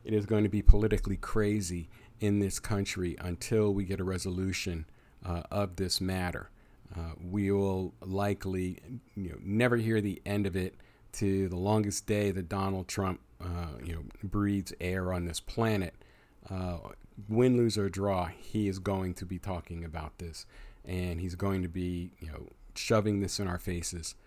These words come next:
uh, over the course of, again, however much longer time he has on the planet. So, with that, let's, um, let's turn for a second. I wanna keep in the indictments,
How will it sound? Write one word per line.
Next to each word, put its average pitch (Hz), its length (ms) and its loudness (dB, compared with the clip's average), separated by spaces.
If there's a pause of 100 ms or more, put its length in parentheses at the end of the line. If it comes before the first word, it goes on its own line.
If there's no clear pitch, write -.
(320)
uh, 85 160 -6
over 95 220 -4
the 90 120 -4
course 92 520 -2
of, 85 500 -4
again, 85 400 -4 (160)
however 95 440 0
much 101 280 2
longer 92 360 -4
time 87 360 -4
he 95 140 -6
has 82 280 -6
on 78 140 -10
the - 60 -14
planet. 76 380 -14 (760)
So, 101 520 4 (640)
with 113 220 4
that, 120 500 0
let's, 120 360 -2
um, 147 300 4 (600)
let's 139 260 -2
turn 165 340 0
for 117 240 -2
a 104 40 0
second. 104 460 -4
I 90 60 -6
wanna 117 440 0 (360)
keep - 360 -2
in 117 400 2 (280)
the 110 160 2
indictments, 95 800 -2